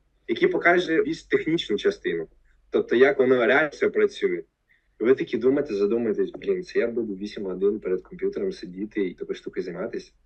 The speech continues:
<laughs> Ні, дуже дякую, до побачення. Дивіться дуже-дуже різних, як і американських,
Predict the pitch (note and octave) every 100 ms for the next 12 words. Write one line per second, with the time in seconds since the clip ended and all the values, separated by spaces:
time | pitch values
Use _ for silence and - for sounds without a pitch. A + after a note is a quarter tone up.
0 | _ - - - _ _ F#2+ F2 E2 -
1 | A2 G#2 C#3+ A#2+ A#2 - C3+ A2 C#3 B2
2 | G#2+ G2+ - - - A#2 B2 E3 C3+ C3+
3 | C#3 C3+ B2 B2 B2 A#2 G#2 - A2 B2+
4 | - - G#2+ A#2 A#2 A2+ G#2+ D#3+ F3+ -